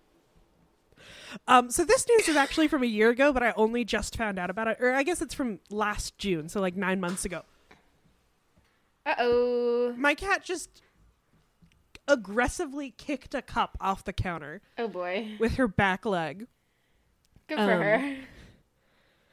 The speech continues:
Speaker 1: Oh, but it's, it's getting a sequel. And the,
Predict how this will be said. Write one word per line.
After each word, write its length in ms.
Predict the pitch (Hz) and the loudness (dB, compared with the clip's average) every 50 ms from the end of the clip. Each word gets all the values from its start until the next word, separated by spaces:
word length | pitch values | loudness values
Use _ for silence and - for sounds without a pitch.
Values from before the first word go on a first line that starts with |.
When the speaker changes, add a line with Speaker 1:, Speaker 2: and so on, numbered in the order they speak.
| _ _ _ _ _ - | _ _ _ _ _ 6
Speaker 1:
Oh, 220 | 320 349 254 185 - | 6 6 6 6 4
but 140 | - 294 294 | 4 4 4
it's, 200 | 302 302 - - - | 4 2 -2 -2 -2
it's 160 | 302 294 - | -2 -2 0
getting 320 | - - 277 294 339 330 330 | 4 4 4 4 4 4 2
a 60 | 339 | 2
sequel. 600 | - - 302 302 - - 208 190 170 175 226 - _ _ _ _ _ | 6 6 6 6 6 2 0 0 0 -2 -6 -8 _ _ _ _ _
And 240 | - 240 240 233 220 | 2 2 4 4 0
the, 460 | 220 233 226 226 220 214 208 190 165 | -4 -4 -4 -4 -4 -6 -8 -8 -12